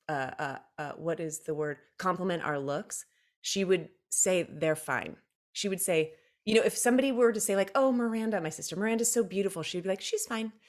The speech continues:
So anyway, I'm, my mom wasn't, you know,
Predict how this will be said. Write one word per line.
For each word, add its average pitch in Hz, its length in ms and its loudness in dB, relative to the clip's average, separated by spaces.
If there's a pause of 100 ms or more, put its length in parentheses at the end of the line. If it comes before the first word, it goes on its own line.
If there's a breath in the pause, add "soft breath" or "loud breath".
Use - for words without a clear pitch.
(360 soft breath)
So 240 220 10
anyway, 196 340 6
I'm, 196 240 2
my 190 140 4
mom 208 500 4
wasn't, 175 400 0 (560)
you 190 140 -2
know, 131 220 -2